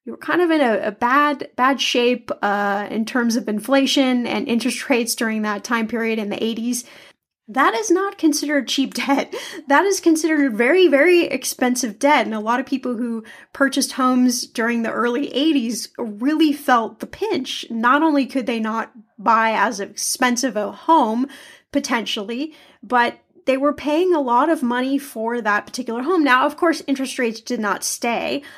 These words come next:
up in the sixteen percent, but they stayed in the double-digit range for quite a while. It really was after the two thousand eight, two thousand nine recession that we went through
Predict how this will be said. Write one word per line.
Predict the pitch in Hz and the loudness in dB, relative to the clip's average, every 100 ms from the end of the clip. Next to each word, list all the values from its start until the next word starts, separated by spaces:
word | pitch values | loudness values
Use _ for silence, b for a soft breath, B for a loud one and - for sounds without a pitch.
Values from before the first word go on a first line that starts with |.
| B B | B B
up | - 226 | -2 -2
in | - - - | -2 -4 -6
the | - | -6
sixteen | 208 - 262 - 247 220 | -4 -2 -4 -4 -4 -4
percent, | 233 - 359 320 | -4 2 2 2
but | 269 | 0
they | 285 | 0
stayed | 285 - 302 381 | 0 0 0 0
in | 392 269 | 2 0
the | 240 | 2
double-digit | 247 247 247 233 302 330 | 0 0 -2 -2 -2 -2
range | 220 208 208 208 214 | -2 -4 -4 -6 -8
for | 240 | -14
quite | - - 254 302 | -16 -2 0 2
a | 254 | 2
while. | 196 220 339 226 269 240 B B B | 2 2 2 0 -6 -14 B B B
It | 254 | -2
really | 247 302 359 | 2 4 6
was | 302 269 262 220 | 6 4 2 2
after | 196 254 262 254 | 2 2 0 -2
the | 240 220 220 _ | 0 -2 -4 _
two | - 247 | -6 -2
thousand | 240 226 240 | 0 0 0
eight, | 233 320 | -2 -4
two | 262 | -2
thousand | 247 214 226 | 0 0 -2
nine | 233 269 220 | -4 -4 -6
recession | 208 214 277 302 311 262 | -6 -6 -4 -2 0 -2
that | - | -2
we | 202 | -6
went | 208 196 | -6 -6
through | 208 208 | -6 -8